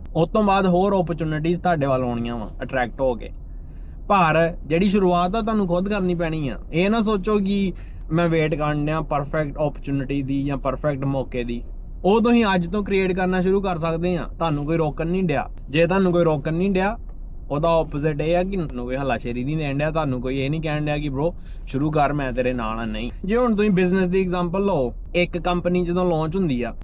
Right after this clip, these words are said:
ਅੰਨ੍ਹੇਵਾਹ ਲੋਕ invest ਨਹੀਂ ਕਰਨ ਡੈ ਪੈਂਦੇ। ਜਿੱਦਣ Apple launch ਕੀਤਾ ਗਿਆ ਸੀ stock market ਦੇ ਵਿੱਚ ਜਾਂ share market ਦੇ ਵਿੱਚ, ਜਾਂ Amazon launch ਕੀਤੀ ਗਈ, ਕੋਕਾ ਕੋਲਾ ਲਾਂਚ ਕੀਤਾ ਗਿਆ ਸੀ, ਜਿੰਨੇ investors ਉਹਦੇ ਵਿੱਚ ਇਸ time ਆ, ਉਹਨੇ ਪਹਿਲੇ ਦਿਨ ਨਹੀਂ ਸੀ।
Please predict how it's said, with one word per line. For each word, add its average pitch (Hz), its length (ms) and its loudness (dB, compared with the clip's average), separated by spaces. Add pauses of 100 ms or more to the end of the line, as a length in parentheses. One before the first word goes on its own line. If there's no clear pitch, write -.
(220)
ਅੰਨ੍ਹੇਵਾਹ 196 420 4
ਲੋਕ 190 240 2
invest 175 400 0
ਨਹੀਂ 226 140 2
ਕਰਨ 196 220 0
ਡੈ 139 120 0
ਪੈਂਦੇ। 127 300 -4 (100)
ਜਿੱਦਣ 170 560 2 (340)
Apple 170 440 0
launch 165 260 2
ਕੀਤਾ 156 340 -2
ਗਿਆ 175 260 2
ਸੀ 165 240 0 (640)
stock 151 300 2
market 147 460 -2
ਦੇ 165 80 0
ਵਿੱਚ 156 280 2
ਜਾਂ 143 180 -4
share 139 180 -4
market 147 380 -2
ਦੇ 156 120 0
ਵਿੱਚ, 143 160 -2
ਜਾਂ 143 140 -4
Amazon 143 720 -4
launch 135 240 -2
ਕੀਤੀ 131 320 -8
ਗਈ, 143 260 -4
ਕੋਕਾ 131 320 -4
ਕੋਲਾ 139 260 0
ਲਾਂਚ 131 260 -4
ਕੀਤਾ 123 260 -8
ਗਿਆ 120 240 -2
ਸੀ, 123 140 -8 (120)
ਜਿੰਨੇ 165 300 2
investors 165 520 0
ਉਹਦੇ 165 180 2
ਵਿੱਚ 175 180 0
ਇਸ 139 200 0
time 170 280 0
ਆ, 190 160 -2 (100)
ਉਹਨੇ 147 440 -2 (180)
ਪਹਿਲੇ 147 260 2
ਦਿਨ 151 160 0
ਨਹੀਂ 135 260 -2
ਸੀ। - 200 -8